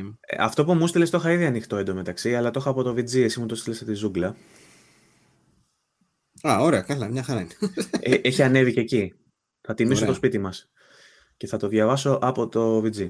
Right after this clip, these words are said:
Speaker 2: Το είχα στείλει στα παιδιά, δεν ξέρω αν το είχαν ανεβάσει, γι' αυτό
Speaker 1: Έχει
Speaker 2: το
Speaker 1: περαστεί, έχει περαστεί. Λοιπόν,
Speaker 2: Ωραία.
Speaker 1: ε, η είδηση για την οποία μιλάμε με τέτοια μυστικοπάθεια τόση ώρα, <laughs> ε, κρυψίνους,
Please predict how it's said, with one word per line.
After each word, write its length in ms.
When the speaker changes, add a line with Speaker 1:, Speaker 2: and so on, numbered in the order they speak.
Speaker 2:
Το 80
είχα 100
στείλει 180
στα 140
παιδιά, 220
δεν 100
ξέρω 180
αν 80
το 80
είχαν 160
ανεβάσει, 360
γι' 60
αυτό 140
Speaker 1:
Έχει 160
Speaker 2:
το 60
Speaker 1:
περαστεί, 400
έχει 180
περαστεί. 440
Λοιπόν, 440
Speaker 2:
Ωραία. 260
Speaker 1:
ε, 100
η 240
είδηση 280
για 80
την 100
οποία 200
μιλάμε 500
με 120
τέτοια 1120
μυστικοπάθεια 1040
τόση 220
ώρα, 220
<laughs> 400
ε, 840
κρυψίνους, 800